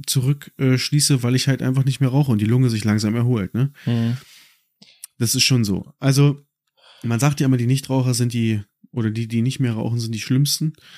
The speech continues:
Speaker 1: weil die dann, aber das sind, das sind halt diejenigen, die halt die ganzen negativen Sachen berichten können, ne?
Speaker 2: Das stimmt,
Speaker 1: Äh,
Speaker 2: ja.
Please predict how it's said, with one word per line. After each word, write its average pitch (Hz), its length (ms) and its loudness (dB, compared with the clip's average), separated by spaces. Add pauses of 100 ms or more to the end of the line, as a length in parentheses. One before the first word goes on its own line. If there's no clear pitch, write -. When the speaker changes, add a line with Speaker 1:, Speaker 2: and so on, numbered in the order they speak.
(280)
Speaker 1:
weil 117 160 0
die 117 80 2
dann, 123 300 2
aber 131 200 2
das 131 340 -2
sind, 143 260 0
das 127 240 -2
sind 151 120 2
halt 131 200 2
diejenigen, 135 400 2
die 127 160 2
halt 131 160 2
die 127 60 0
ganzen 123 440 -2
negativen 131 500 0
Sachen 123 260 0
berichten 117 440 -4
können, 95 280 -6
ne? 135 180 0 (520)
Speaker 2:
Das 117 140 -4
stimmt, 123 220 0
Speaker 1:
Äh, 117 100 2
Speaker 2:
ja. 117 180 2